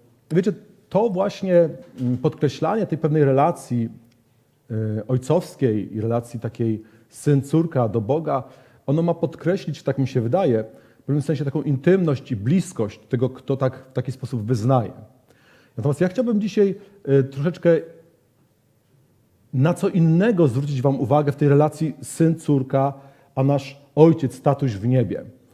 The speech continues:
Na dziedzictwo i na bycie dziedzicem. Żebyśmy nie zapominali o tym, że to, że jesteśmy synami, córkami, to, że jesteśmy dziećmi Bożymi, to tak naprawdę, e,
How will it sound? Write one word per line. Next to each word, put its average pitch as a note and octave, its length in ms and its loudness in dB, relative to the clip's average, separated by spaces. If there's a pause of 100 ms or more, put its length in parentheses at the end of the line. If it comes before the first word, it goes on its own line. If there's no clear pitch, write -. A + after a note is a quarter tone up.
(120)
Na B2+ 140 0
dziedzictwo D3+ 720 -4 (880)
i B2+ 80 2
na B2+ 140 4
bycie C#3 320 -2
dziedzicem. G2 560 -10 (440)
Żebyśmy C#3+ 280 -2
nie F3 60 4
zapominali E3+ 600 0
o F#3 140 0
tym, G3+ 260 2
że D#3 460 0 (220)
to, D#3 80 0
że D3+ 100 4
jesteśmy G3 440 0
synami, F3+ 440 0
córkami, A2+ 640 -2
to, C#3 80 -2
że C3+ 60 2
jesteśmy E3 360 -2
dziećmi G#3 380 0
Bożymi, B2+ 540 0 (640)
to - 100 -14
tak C3 100 -2
naprawdę, D3+ 680 2 (840)
e, A2+ 340 -2